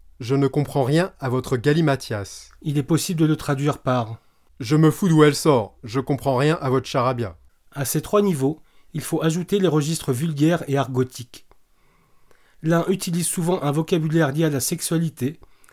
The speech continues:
Speaker 2: et le second peut sembler être une autre langue. «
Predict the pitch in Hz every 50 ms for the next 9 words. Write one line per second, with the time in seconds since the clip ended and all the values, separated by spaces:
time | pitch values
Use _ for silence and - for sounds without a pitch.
0 | _ _ _ - - 143 143 156 160 - - 202 185 165 151 160 175 202 - -
1 | - - - 156 147 - 170 156 143 147 170 175 - 151 165 160 - - 151 135
2 | 165 160 - - 131 113 104 101 101 - -